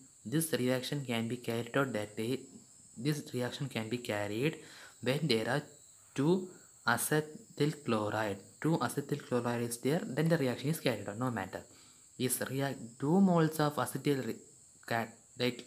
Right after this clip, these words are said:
acetyl chloride reacts with one mole of dialkyl cadmium gives two moles of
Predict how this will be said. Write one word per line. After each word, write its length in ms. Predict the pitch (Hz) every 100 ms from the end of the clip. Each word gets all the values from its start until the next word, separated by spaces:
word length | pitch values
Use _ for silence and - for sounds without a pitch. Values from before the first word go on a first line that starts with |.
| -
acetyl 420 | 110 147 156 143
chloride 400 | 117 104 104 147 - - - - - - - -
reacts 420 | 120 131 147 143
with 160 | 135 127
one 420 | 131 110 117 151
mole 320 | 190 196 170
of 220 | 151 151 - 131 - - - - 113
dialkyl 600 | 120 143 139 135 143 127
cadmium 500 | - 104 107 107 117 156 - - - -
gives 300 | 120 170 - - - - _
two 200 | - 151 190
moles 360 | 165 139 127
of 160 | 139